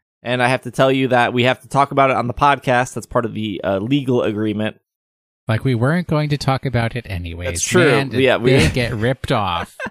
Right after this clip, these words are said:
Speaker 1: <laughs> Um, and then we'll be doing the, they, they have, like, some meet and greet set up for me, which is like, no one wants to meet me, but I, I don't, maybe, I guess.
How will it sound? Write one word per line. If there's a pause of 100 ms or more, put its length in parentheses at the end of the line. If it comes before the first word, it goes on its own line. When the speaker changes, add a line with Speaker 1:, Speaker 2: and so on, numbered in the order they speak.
(300)
Speaker 1:
<laughs> (420)
Um,
and
then
we'll
be
doing
the,
they,
they
have,
like,
some
meet
and
greet
set
up
for
me,
which
is
like, (300)
no
one
wants
to
meet
me,
but
I,
I
don't,
maybe,
I
guess.